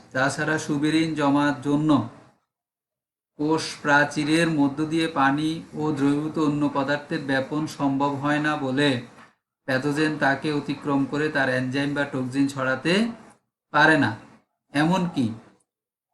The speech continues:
ওই স্তরের আশেপাশের সুস্থ কোষ থেকেও কোনো খাদ্যদ্রব্য আক্রান্ত স্থানে যেতে পারে না। অতএব খাদ্যদ্রব্যের অভাবে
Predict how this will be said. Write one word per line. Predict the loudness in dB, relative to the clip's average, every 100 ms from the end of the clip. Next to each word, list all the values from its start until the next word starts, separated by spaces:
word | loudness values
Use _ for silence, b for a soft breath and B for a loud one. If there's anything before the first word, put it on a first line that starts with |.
| -6
ওই | 0 2 2
স্তরের | 0 0 2 4
আশেপাশের | 2 2 0 0 0 0
সুস্থ | -4 -6 -8 -6
কোষ | -6 -4 -6 -6
থেকেও | -6 -4
কোনো | -4 -2 -2 -4
খাদ্যদ্রব্য | -6 -4 -4 -4 -6 -6 -6 -2 -2 -4 -16 _ _ _ _ _ _ -4
আক্রান্ত | -2 0 2 2 0
স্থানে | -4 -2 0 0
যেতে | 0 -2 0 -2 -2
পারে | 0 2 2
না। | 2 0 -6
অতএব | -4 0 2 2 -2 -12 -20 _ _ _
খাদ্যদ্রব্যের | -6 -4 -4 -2 -4 -2 0
অভাবে | 2 0 0